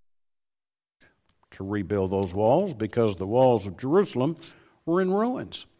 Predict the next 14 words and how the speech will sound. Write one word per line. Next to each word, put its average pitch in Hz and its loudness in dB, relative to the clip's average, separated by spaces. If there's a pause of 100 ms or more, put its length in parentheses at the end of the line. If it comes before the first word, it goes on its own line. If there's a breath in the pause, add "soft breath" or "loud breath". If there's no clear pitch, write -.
(560)
The 104 0
gate 120 8
has 120 4
been 143 4
burned. 175 4 (640)
And 214 0
this 233 2
was 135 0
an 127 4
important 113 2
matter 160 4
with 107 2
regard 107 6
to 104 2